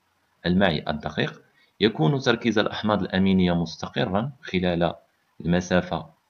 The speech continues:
الأولى، يعني، ثلاثين سنتيمتر الأولى، ثم يتناقص بعد ذلك تدريجيا إلى أن يختفي، يعني، ينعدم، يصبح يساوي صفر في بعد مائتين سنتيمتر.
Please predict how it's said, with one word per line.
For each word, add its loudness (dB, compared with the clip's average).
الأولى، 2
يعني، -2
ثلاثين -6
سنتيمتر -6
الأولى، 0
ثم 2
يتناقص 0
بعد 4
ذلك 2
تدريجيا -4
إلى 2
أن 0
يختفي، 0
يعني، -2
ينعدم، -2
يصبح -10
يساوي -8
صفر -6
في 0
بعد 2
مائتين 0
سنتيمتر. -2